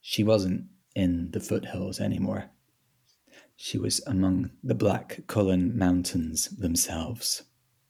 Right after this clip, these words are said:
Now, those mountains are dangerous. Even today, they take people's lives regularly.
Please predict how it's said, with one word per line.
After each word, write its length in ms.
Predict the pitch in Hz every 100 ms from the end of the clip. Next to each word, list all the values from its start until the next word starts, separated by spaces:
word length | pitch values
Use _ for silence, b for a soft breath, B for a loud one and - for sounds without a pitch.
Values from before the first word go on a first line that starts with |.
| _ _ _ _ _ _ _ _ _ _ _ _ _ _ _ _ _ B B -
Now, 120 | 98
those 220 | 104 101
mountains 760 | 95 98 92 - 110 - - - -
are 60 |
dangerous. 800 | 87 - 87 87 - - - - _ _ _ _ _ _ -
Even 280 | 117 107 95
today, 360 | - 90 -
they 160 | - -
take 300 | - - -
people's 340 | - - 85
lives 440 | 90 85 85 - -
regularly. 680 | - 92 - 95 - - -